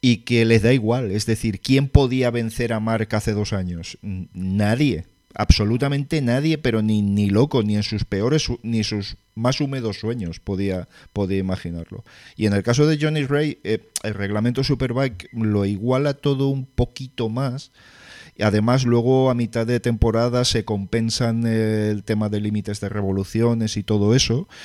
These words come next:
que además, mm, siempre ha sido penalizado porque es el campeón, entonces siempre ha estado penalizado,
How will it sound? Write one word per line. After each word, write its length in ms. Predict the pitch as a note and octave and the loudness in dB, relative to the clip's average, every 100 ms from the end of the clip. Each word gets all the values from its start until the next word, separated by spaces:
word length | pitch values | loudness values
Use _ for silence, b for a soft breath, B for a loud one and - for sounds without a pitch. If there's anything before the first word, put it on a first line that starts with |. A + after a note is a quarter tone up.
| B B | B B
que 100 | G#2+ | 0
además, 380 | F#2 F#2+ B2 - - | 2 4 2 2 -4
mm, 320 | G2 - F#2 | -6 -4 -4
siempre 360 | - A2 G2+ | 2 4 4
ha 20 | G#2+ | 4
sido 240 | A2 G#2 | 4 4
penalizado 460 | G#2 G2+ G2+ B2+ C#3 | 2 2 2 2 2
porque 160 | F#2 | 0
es 80 | F#2+ | 2
el 80 | G2 | 2
campeón, 440 | G#2 F2+ A2 D3+ - _ | 2 2 2 0 -6 _
entonces 400 | G2 F2 G2 A2+ | -8 -4 -2 2
siempre 200 | A#2 G2 | 2 0
ha 20 | |
estado 160 | G2 G2 | 0 0
penalizado, 500 | G2 F#2 F#2 C#3 D3 | 0 0 0 -2 -4